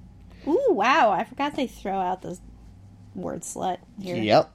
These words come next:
Speaker 2: And hang an effigy, which is also a pretty death-thready thing. That's, that's a hung effigy.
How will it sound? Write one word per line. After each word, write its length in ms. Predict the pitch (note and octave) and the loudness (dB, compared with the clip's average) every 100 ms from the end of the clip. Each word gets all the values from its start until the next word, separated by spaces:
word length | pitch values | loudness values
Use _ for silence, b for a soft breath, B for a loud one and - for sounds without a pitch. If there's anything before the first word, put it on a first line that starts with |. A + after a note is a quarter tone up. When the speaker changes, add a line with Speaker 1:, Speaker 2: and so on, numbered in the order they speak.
| - - - | -20 -10 4
Speaker 2:
And 520 | A#2 C3+ C3+ C#3 B2 | 6 6 6 4 2
hang 600 | - - A2+ B2 C#3+ C#3+ | -4 0 4 6 6 2
an 140 | C3+ | 2
effigy, 720 | - C3 - A2 D#2 D#2+ G#2 _ - b b b b | 2 2 0 -4 -6 -8 -8 _ -20 b b b b
which 260 | - B2+ - | -2 0 4
is 340 | B2 A#2 - | 2 2 -4
also 520 | - F#2+ - A#2+ A#2 A2+ | 0 2 4 4 6 6
a 80 | |
pretty 300 | G2+ - G2 | 4 0 0
death-thready 580 | F#2 E2+ - - F#2 F2+ | 2 0 -2 -2 0 0
thing. 360 | - A#2 B2+ D3+ _ _ _ _ _ _ - - - - _ _ | 0 0 0 -2 _ _ _ _ _ _ -20 -20 -20 -20 _ _
That's, 240 | - A2 - | -4 -4 -2
that's 240 | - C3 | 2 2
a 60 | D#3 | 2
hung 260 | D3 B2 G#2+ | 4 4 4
effigy. 440 | F#2 G#2+ G#2 B2 | 2 0 0 -2